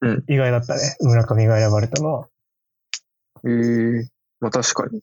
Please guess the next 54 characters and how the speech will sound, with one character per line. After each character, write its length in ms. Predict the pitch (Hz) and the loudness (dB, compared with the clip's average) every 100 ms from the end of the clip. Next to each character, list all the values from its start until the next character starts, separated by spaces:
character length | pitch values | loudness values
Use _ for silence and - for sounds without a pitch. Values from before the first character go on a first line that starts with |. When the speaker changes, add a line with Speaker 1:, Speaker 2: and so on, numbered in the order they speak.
| - | -6
Speaker 1:
俺、 340 | 127 135 135 | -2 0 0
下 260 | 131 190 202 | 0 0 -2
岡 180 | 202 196 | -2 -2
ち 80 | 190 | -2
ゃ 60 | |
ん 40 | 151 | -2
か 80 | |
な 80 | 127 | -4
と 100 | 139 | -4
思 60 | - | -8
っ 40 | |
て 80 | - - - - - | -6 -8 -8 -6 0
た。 60 | |
Speaker 2:
あ 600 | 131 127 123 120 117 110 | 2 2 2 4 2 2
あ。 40 | 143 _ _ _ _ - _ - _ _ _ - | -4 _ _ _ _ -20 _ -20 _ _ _ -6
俺、 180 | 160 165 | 0 2
あ 60 | |
の、 160 | 165 165 165 - _ | 2 2 0 -4 _
三 400 | - - 180 180 | -14 -4 -2 2
人 140 | 175 | 2
の 100 | 143 | 2
誰 180 | 127 127 | 2 0
か 120 | 127 | 0
か 80 | - | -4
と 140 | - 107 | 0 2
思 100 | 113 | 0
っ 100 | - | 0
た。 220 | 156 - | -4 -2
あ 100 | 160 | 0
の、 340 | 123 113 196 | 2 2 0
ア 40 | 131 | 0
ン 80 | 123 | 2
ダ 140 | 123 | 2
ー 140 | 123 117 | 2 4
二 40 | |
十 360 | 110 107 101 117 - _ _ _ 139 | 4 2 0 -2 -8 _ _ _ 0
入 160 | 117 | 0
賞 220 | - 117 | 2 0
し 120 | 110 - | -2 -2
た、 400 | 123 110 104 _ - - - _ _ - | -2 -2 -4 _ -16 -8 -8 _ _ -6
石 220 | 120 123 | -2 2
黒 220 | 117 120 | 2 2
ち 120 | 117 120 | 0 0
ゃ 60 | |
ん、 320 | 120 127 104 - - _ _ - _ - | 2 2 0 -4 -14 _ _ -20 _ -2
え 60 | |
ー、 180 | 113 107 | 2 2
Speaker 1:
う 20 | 104 | 2
ん。 20 | |
Speaker 2:
栃 240 | 117 123 | 2 2
岡、 600 | 120 117 - - 110 113 135 | 2 0 -2 -2 -2 -2 0
岩 200 | 123 107 | 2 2
堀 240 | 117 123 | 0 0
の、 220 | 151 143 | -2 -4